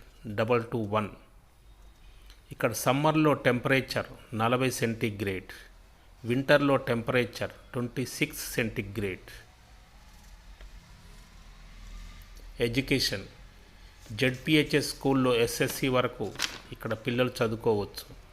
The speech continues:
చాలామంది ఈ గ్రామం నుండి టీచర్స్గా సేవలు అందిస్తున్నారు. ఒక డాక్టర్ ఉన్నాడు, రెండు వందల ఐదు మంది టీచర్లు ఉన్నారు, పన్నెండు మంది ఇంజనీర్స్ ఉన్నారు, ఒక డిఎస్పి ఉన్నాడు,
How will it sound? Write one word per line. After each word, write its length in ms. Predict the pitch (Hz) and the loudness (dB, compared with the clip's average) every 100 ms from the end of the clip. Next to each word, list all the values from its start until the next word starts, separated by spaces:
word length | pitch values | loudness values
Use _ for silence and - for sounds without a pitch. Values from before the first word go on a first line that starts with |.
| - - - - - - - - - | -20 -14 -14 -14 -16 -18 -20 -4 6
చాలామంది 540 | 117 147 151 143 143 | 6 8 6 4 4
ఈ 180 | 131 117 110 | 2 2 2
గ్రామం 360 | 117 127 127 | 2 4 2
నుండి 300 | 123 120 113 104 - | 2 0 -2 -4 -4
టీచర్స్గా 560 | 135 - 139 - 123 | -4 0 0 0 -2
సేవలు 400 | 117 - 113 113 | -2 0 2 2
అందిస్తున్నారు. 720 | 107 104 107 - 107 101 92 98 - - - - - - - - - - - 120 | 0 -2 -4 -6 -4 -4 -6 -8 -14 -20 -14 -2 -2 -4 -16 -20 -20 -20 -6 -2
ఒక 180 | 117 123 | 2 2
డాక్టర్ 440 | 113 127 - 139 | 6 6 4 0
ఉన్నాడు, 500 | 127 123 120 117 120 143 - - | 2 2 2 2 -2 -8 -14 -4
రెండు 260 | 107 127 131 | 0 2 4
వందల 420 | 131 131 123 123 - | 4 4 4 2 2
ఐదు 220 | 120 117 | 2 2
మంది 280 | 117 113 110 | 0 0 -2
టీచర్లు 600 | 110 127 135 147 131 123 | -4 -6 0 2 4 2
ఉన్నారు, 680 | 117 117 113 110 117 139 - - - - - - | 0 0 0 0 -4 -10 -18 -20 -20 -20 -4 0
పన్నెండు 460 | 127 143 139 135 | 2 4 4 2
మంది 340 | 131 123 117 117 | 2 2 0 0
ఇంజనీర్స్ 760 | 110 123 139 139 135 120 - | 2 4 6 6 4 -2 -6
ఉన్నారు, 460 | 120 113 113 117 123 - - | -2 0 0 -2 -8 -8 -4
ఒక 180 | 113 117 | -2 -2
డిఎస్పి 640 | 104 123 139 131 - 131 | 2 4 4 4 0 2
ఉన్నాడు, 560 | 120 117 117 110 117 | 2 2 2 2 2